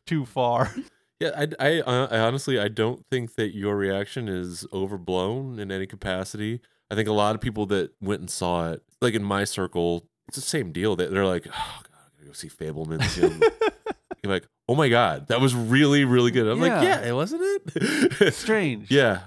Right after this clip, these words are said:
Speaker 2: I, I didn't, I didn't anticipate it at all. Um, David Lynch. Spielberg is just a massive Lynch fan. In fact, like, he wanted to direct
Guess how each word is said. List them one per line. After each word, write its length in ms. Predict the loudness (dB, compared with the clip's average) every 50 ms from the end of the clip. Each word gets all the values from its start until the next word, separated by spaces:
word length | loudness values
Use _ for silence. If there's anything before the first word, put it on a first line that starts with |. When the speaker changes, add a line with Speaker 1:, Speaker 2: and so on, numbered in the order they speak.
| -6
Speaker 2:
I, 140 | -4 -2 -2 0
I 80 | 0
didn't, 220 | 0 0 0 -2 -4
I 40 | -4
didn't 220 | -4 -4 -4 -4
anticipate 500 | -4 -4 -6 -8 -10 -8 -6 -4 -2 -2
it 120 | -2 -2
at 60 | -4 -4
all. 340 | -4 -4 -4 -6 -8 -10 _ _ _ _ _ _ _ _
Um, 540 | 2 4 4 4 4 2 -2 -6 -10 -12 -14 _ _ -4
David 280 | -4 -4 -4 -4 -4
Lynch. 480 | -4 -4 -4 -4 -6 -8 -12 -14 -16 -18 -20 _ _
Spielberg 520 | -4 0 2 4 4 4 4 2 2 -2 -4
is 100 | -6 -6
just 240 | -4 -4 -4 -4 -4
a 40 | -4
massive 800 | -4 -4 -2 -2 -2 -2 -2 -4 -6 -6 -6 -6 -6 -8 -12 -18 _ -8
Lynch 260 | -6 -6 -4 -6 -8
fan. 280 | -8 -8 -6 -6 -6 -6
In 100 | -8 -8
fact, 260 | -6 -4 -4 -4 -4 -6
like, 140 | -8 -8
he 120 | -8 -8 -8
wanted 600 | -6 -2 0 0 0 0 0 -2 -4 -4 -8 -14 _ _ _ _ _ _ -4
to 340 | 0 2 2 4 2 2 0
direct 680 | -2 -4 -4 -2 0 0 0 0 -2 -4 -6 -12 -16